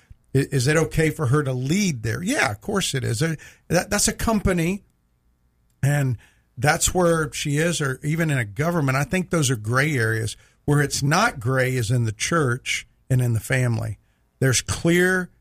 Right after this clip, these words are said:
scripture that deals with that. And, you know, I think when you look, uh, at the Bible as a whole, though, uh, people like to bring up Esther.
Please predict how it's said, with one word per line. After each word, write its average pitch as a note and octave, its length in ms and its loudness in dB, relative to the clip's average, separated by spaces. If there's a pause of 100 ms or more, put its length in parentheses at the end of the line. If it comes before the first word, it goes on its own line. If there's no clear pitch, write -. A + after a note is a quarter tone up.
(120)
scripture - 640 -2
that B2 220 -4
deals E3+ 340 0
with A2+ 200 -4
that. A2+ 360 -4 (460)
And, C#3+ 500 2 (160)
you D3 140 2
know, C#3 400 0 (100)
I C#3 100 0
think A3 360 -4
when F#3 160 0
you C#3 160 2
look, D3 400 0 (180)
uh, C3+ 140 0 (100)
at D3 200 -2
the D3 80 -2
Bible C#3 500 0
as A2 140 0
a A2+ 80 -2
whole, F3 320 -2
though, A#2+ 320 0 (680)
uh, A#2 300 2 (400)
people F3 320 2
like D#3 200 0
to D3 100 -2
bring C#3 240 0
up C3 180 0
Esther. D#3 560 -4